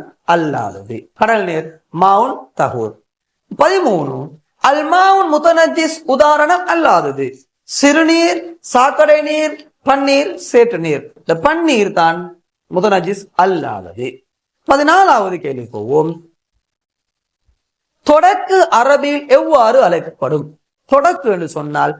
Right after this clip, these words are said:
ஹதஸ். ஹதஸ் என்றது தான் தொடக்கு. ஹதஸ் ரெண்டு வகைப்படும், பெருந்தொடக்கு, சிறு தொடக்கு. இந்த ஹதசுல் அக்பர் என்றது வந்து பெருந்தொடக்கு, குளிப்பு கடமையாகும். ரைட். அதே நேரம் ஹதசுல் அஸ்கர் என்று சொன்னால்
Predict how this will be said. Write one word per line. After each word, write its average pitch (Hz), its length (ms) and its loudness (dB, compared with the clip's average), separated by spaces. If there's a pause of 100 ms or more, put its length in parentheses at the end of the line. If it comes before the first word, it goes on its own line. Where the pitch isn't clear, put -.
(220)
ஹதஸ். 247 480 -2 (580)
ஹதஸ் 320 380 0
என்றது 185 320 2
தான் 156 260 0 (320)
தொடக்கு. 190 440 0
ஹதஸ் 262 320 -2
ரெண்டு 320 280 0
வகைப்படும், 180 540 -2 (240)
பெருந்தொடக்கு, 247 760 0 (260)
சிறு 285 320 0
தொடக்கு. 151 380 -2
இந்த 147 140 -4
ஹதசுல் 320 440 0
அக்பர் 349 280 0
என்றது 220 280 0
வந்து 180 240 0 (340)
பெருந்தொடக்கு, 170 800 0 (160)
குளிப்பு 302 400 2
கடமையாகும். 143 720 -2 (500)
ரைட். 143 220 0 (180)
அதே 254 140 4
நேரம் 269 220 0
ஹதசுல் 262 380 -2
அஸ்கர் 302 360 0
என்று 269 160 -2
சொன்னால் 180 420 0